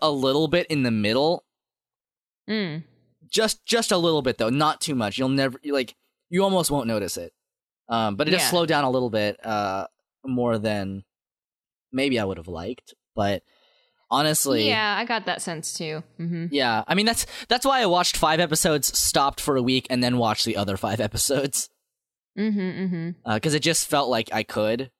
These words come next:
Speaker 2: Mm-hmm.
Speaker 1: Uh, but yeah, it's, it is, it's what makes horror really good. That's why this is, like, a really great piece, because it employs the exact good understanding of pacing that makes horror good, but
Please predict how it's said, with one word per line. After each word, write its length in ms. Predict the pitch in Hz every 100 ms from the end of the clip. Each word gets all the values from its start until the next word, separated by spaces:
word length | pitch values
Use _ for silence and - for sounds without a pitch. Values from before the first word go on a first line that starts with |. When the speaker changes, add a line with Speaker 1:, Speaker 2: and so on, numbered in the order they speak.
| _ -
Speaker 2:
Mm-hmm. 340 | 214 196 180 208 - -
Speaker 1:
Uh, 240 | 147 156
but 140 | 185
yeah, 260 | 208 240 117 -
it's, 720 | 165 180 - - - - - _ _ _ _ _ _ _ _
it 140 | 180 208
is, 220 | 220 185
it's 160 | 208 196
what 160 | 240 233
makes 200 | 269 -
horror 420 | - 143 147 151
really 300 | 135 143 143
good. 380 | 120 131 147 -
That's 160 | 233 -
why 140 | 294
this 180 | 190 -
is, 220 | 160 -
like, 320 | 123 107 - _ _ _ -
a 120 | 139
really 260 | 139 147
great 280 | 113 131 113
piece, 260 | - 107 -
because 240 | 139 165
it 60 | 180
employs 640 | 170 - 165 175 196 202 - _ _ _ _
the 100 | 160
exact 500 | 175 139 139 170 - - _
good 500 | - 139 147 147 143 - _ _ _ _ -
understanding 500 | 175 156 - 147 139
of 100 | -
pacing 440 | 135 131 - 139
that 120 | 113
makes 180 | 127 120
horror 560 | - - 131 131 143 151
good, 440 | 147 180 190 208 208 _ _ _ _ -
but 220 | 156